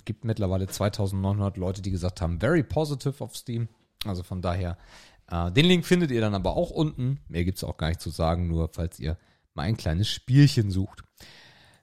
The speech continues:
Äh, dann haben <laughs> Pimmel-Content für Männer, sehr guter Link, ja, schön.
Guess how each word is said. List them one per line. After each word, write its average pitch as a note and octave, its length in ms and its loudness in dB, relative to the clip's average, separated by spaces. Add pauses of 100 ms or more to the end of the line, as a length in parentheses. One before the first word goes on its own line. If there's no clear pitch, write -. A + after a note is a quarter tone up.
(140)
Äh, E3 560 8
dann G3 520 6
haben G3+ 280 4
<laughs> D#3 280 6
Pimmel-Content A#2+ 760 4
für F2+ 80 2
Männer, E2 340 0
sehr E2+ 200 -2
guter E2 220 -4
Link, A#2 280 -4
ja, B2+ 280 -2
schön. - 260 -6